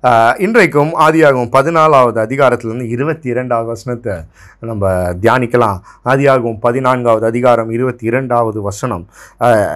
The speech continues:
அதற்கு ஆபிரகாம் சோதோமின் ராஜாவை பார்த்து, ஆபிரகாம் சோதோமுடைய ராஜாவை பார்த்து பேசின வார்த்தைகள், "ஆபிரகாமை ஐஸ்வர்யவான் ஆக்கினேன் என்று நீர் சொல்லாதபடிக்கு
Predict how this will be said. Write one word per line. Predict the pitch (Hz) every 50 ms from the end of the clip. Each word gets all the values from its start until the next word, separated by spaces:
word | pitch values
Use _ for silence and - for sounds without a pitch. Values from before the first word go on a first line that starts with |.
| - - -
அதற்கு | - 151 196 247 240 - - 180 -
ஆபிரகாம் | - 139 165 156 160 165 151 147 143 139 127 117 104 - -
சோதோமின் | - 160 170 151 156 156 143 131 117 113
ராஜாவை | 117 117 123 139 117 135 139 131 123 117 107
பார்த்து, | 104 - 110 120 120 117 - - 123 117 127
ஆபிரகாம் | 117 156 185 170 170 156 143 131 127 113 101 - - -
சோதோமுடைய | - 170 185 180 175 160 139 123 117 113
ராஜாவை | 113 120 135 143 139 147 135 127 120
பார்த்து | 120 - 113 113 - - _
பேசின | - 139 135 - - 123 117 107 101
வார்த்தைகள், | 101 104 123 120 - - 120 117 107 95 78 73 _ _ - - - - - -
"ஆபிரகாமை | 143 220 254 240 254 240 226 214 196 185 170 165 147
ஐஸ்வர்யவான் | 139 139 175 165 170 - 175 170 160 151 147 135 127
ஆக்கினேன் | 131 127 123 - 127 120 123 127 127
என்று | 123 120 117 117 113
நீர் | 113 127 156 180 196 147 - - - - -
சொல்லாதபடிக்கு | 139 135 143 147 147 147 147 143 135 117 127 110 107 104 - 185 214 202 151 -